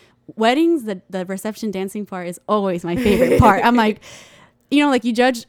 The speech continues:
Speaker 1: <laughs> you judge things according to what you know. And I'm like, "Wow, they could have done better with the dancing or with the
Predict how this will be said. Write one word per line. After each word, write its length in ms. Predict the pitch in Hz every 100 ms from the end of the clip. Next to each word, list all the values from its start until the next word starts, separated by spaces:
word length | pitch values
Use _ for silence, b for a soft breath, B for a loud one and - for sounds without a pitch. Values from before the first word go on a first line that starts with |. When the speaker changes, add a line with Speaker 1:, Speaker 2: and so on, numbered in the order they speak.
| _
Speaker 1:
<laughs> 120 | _
you 340 | 277 - 277
judge 260 | 254 277 277
things 220 | - 262
according 280 | 220 220 220
to 60 | 208
what 140 | 202
you 80 | 190
know. 280 | 190 175 175
And 100 | 196
I'm 80 | 196
like, 280 | 180 - _ -
"Wow, 220 | 196 185
they 60 | 202
could 100 | 214
have 60 | 196
done 140 | 180
better 260 | 180 185 170
with 120 | 165
the 60 | 165
dancing 560 | 170 170 - 165 160
or 260 | - 165 165 _ -
with 160 | 196
the 220 | 175 156